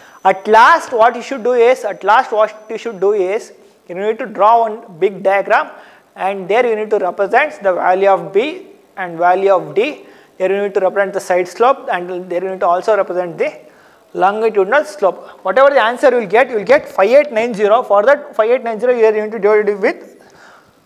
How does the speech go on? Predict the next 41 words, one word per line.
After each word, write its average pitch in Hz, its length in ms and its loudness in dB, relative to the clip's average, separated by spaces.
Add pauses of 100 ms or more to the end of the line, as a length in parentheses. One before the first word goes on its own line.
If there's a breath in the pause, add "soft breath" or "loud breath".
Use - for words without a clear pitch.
(220 soft breath)
one. 196 320 2 (840 soft breath)
You 190 60 -10
need 202 140 -2
to - 60 0
represent 220 360 2
it. 240 180 -2
Whatever 214 360 2
the 254 120 2
answer 226 260 2
you 247 80 2
will 208 60 -6
get 226 220 -2
is 294 220 -2
five 196 220 0
eight 277 200 2
nine 226 240 -4
zero. 185 440 -2 (640 soft breath)
But 294 240 2
what 247 200 2
we 285 100 -4
should 277 200 -6
do 269 80 0
is, 277 440 0 (1300 soft breath)
the 190 100 -4
slope 254 300 2
will 269 100 0
be 247 120 4
in 285 260 0
one 233 220 2
in 311 180 -2
N. 202 260 2 (180)
So - 180 0
it 269 120 2
will 247 200 -4
be 311 100 0
one 247 560 -2
by 277 180 0 (200)
five 196 180 0
eight 233 320 -2
nine 185 260 -6
zero. 160 280 -14